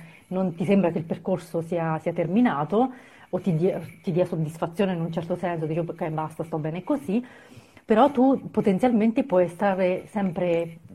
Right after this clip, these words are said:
carte proprio per andare avanti nel tuo percorso, quindi una stesa può diventare tan-, tante cose, puoi mettere una carta sopra, una sotto, puoi cambiare l'ordine delle carte, puoi proprio manovrare le carte che sono sul tavolo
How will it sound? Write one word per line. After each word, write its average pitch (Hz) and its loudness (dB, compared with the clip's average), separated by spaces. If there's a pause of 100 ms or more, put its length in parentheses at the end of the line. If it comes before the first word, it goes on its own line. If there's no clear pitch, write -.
(160)
carte 196 0
proprio 247 0
per 190 -2
andare 175 -2
avanti 202 2
nel 170 -4
tuo 170 -6
percorso, 160 -6
quindi 202 -2
una 185 -4
stesa 202 -2
può 185 0
diventare 170 0 (580)
tan-, 196 -2
tante 208 2
cose, 185 2
puoi 170 -2
mettere 170 -6
una 165 -4
carta 165 -4
sopra, 175 -4
una 165 -6
sotto, 170 0
puoi 190 0
cambiare 180 -2
l'ordine 175 -2
delle 170 -2
carte, 170 -2 (340)
puoi 226 4
proprio 247 4
manovrare 180 4
le 170 0
carte 170 -2
che 165 -8
sono 170 -8
sul 202 -4
tavolo 214 2